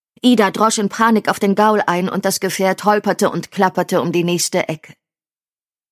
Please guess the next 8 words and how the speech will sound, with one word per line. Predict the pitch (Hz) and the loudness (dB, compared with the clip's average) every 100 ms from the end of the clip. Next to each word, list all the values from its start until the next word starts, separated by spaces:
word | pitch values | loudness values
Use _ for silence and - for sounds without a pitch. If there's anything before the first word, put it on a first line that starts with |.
| _ _ _ _ _ _ - | _ _ _ _ _ _ 0
Tatsächlich | 240 - 233 - 277 | 0 2 0 0 0
sah | 240 220 | 2 4
man | 226 233 | 4 4
nun | 240 262 - | 4 4 2
aus | 208 208 | -2 -2
den | 202 196 | -2 0
umliegenden | 240 240 220 202 202 196 | 4 4 4 2 2 2
Häusern | 202 208 202 202 208 | 2 2 2 2 2